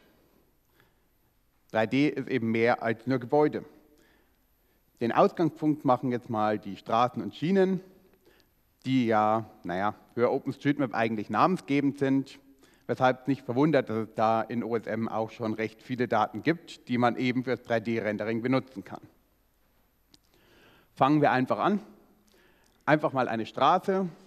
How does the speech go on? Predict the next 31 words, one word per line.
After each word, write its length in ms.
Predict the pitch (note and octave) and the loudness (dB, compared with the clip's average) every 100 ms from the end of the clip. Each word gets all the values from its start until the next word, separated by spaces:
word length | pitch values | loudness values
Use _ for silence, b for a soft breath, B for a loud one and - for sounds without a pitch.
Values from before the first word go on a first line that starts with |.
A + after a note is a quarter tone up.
| B _ _ | B _ _
Ähm, 680 | B2+ B2 B2+ B2+ B2+ B2+ B2 - - | 2 4 6 4 2 -2 -4 -12 -10
die 140 | B2 | -10
Straße 1000 | - B2 B2+ C3+ C3 B2+ B2+ B2+ B2+ C3 - | -6 0 2 2 2 2 2 2 0 -2 -4
ist 220 | C3 - - | -4 -6 -6
ziemlich 260 | C#3 B2 - | -2 0 0
einfach 300 | B2+ B2 - | 0 0 -4
getaggt. 500 | A2 D3 E3+ - - b b b | 0 0 0 -4 -20 b b b
So 120 | D3+ | 4
ein 100 | D3+ | 4
Ergebnis 400 | C#3+ - C#3 C3+ | 4 0 0 -2
bekäme 340 | - A2+ B2+ A#2+ | -6 -2 0 2
man 140 | A#2 | 0
schon, 180 | B2 A#2 | -2 -4
wenn 80 | A2 | -4
man 100 | F2+ | -4
einfach 220 | A#2+ A#2+ | -4 -4
nur 140 | A2+ | -6
einen 160 | F#2+ G2+ | -6 0
Way 180 | B2 B2 | 0 2
hat, 340 | A#2 G#2+ - | 0 -2 -4
der 220 | A2 G#2+ E2 | -2 0 0
als 400 | G2+ G2+ - A2+ | -2 -4 -6 -2
Highway 280 | A#2 A#2 | 0 0
Residential 720 | G#2 A2 A2+ B2 D3 D3 B2 A#2 | -2 -4 -2 0 0 0 -4 -4
oder 180 | G2+ - | -4 -2
Ähnliches 440 | D3+ F#3+ F#3 - | -2 0 -4 -4
getaggt 400 | D#3+ D#3+ D3+ - | -2 -2 -2 -2
ist. 180 | E3 - - _ _ b b b b b | -2 -2 -12 _ _ b b b b b
Es 140 | C#3 | 0
gibt 220 | F#3+ F#3+ | 0 2
aber 340 | D#3 C3+ C3 | 4 4 4